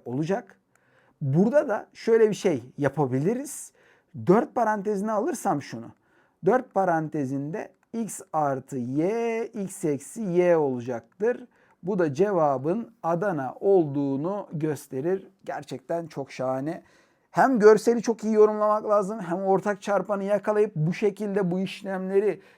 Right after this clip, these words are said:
yapabilmek, yani hakikaten artık cebirsel ifadelerdeki,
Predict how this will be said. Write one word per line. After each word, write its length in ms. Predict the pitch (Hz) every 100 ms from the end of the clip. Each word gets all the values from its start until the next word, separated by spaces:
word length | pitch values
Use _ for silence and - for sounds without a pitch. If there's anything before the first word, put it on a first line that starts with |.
| -
yapabilmek, 720 | 170 220 208 190 175 214 -
yani 160 | 147
hakikaten 480 | 147 202 196 - 208
artık 320 | 175 160 -
cebirsel 460 | 131 151 156 - 180
ifadelerdeki, 920 | 165 156 139 135 131 127 143 202 214